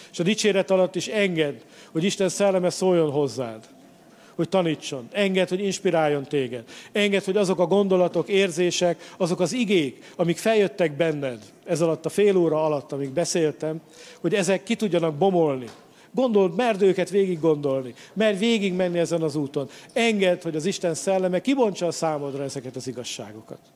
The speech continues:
Mindenható Istenünk, mennyei Atyánk,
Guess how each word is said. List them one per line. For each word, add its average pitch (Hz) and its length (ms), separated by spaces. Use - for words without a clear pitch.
Mindenható 185 400
Istenünk, 156 600
mennyei 156 340
Atyánk, 147 640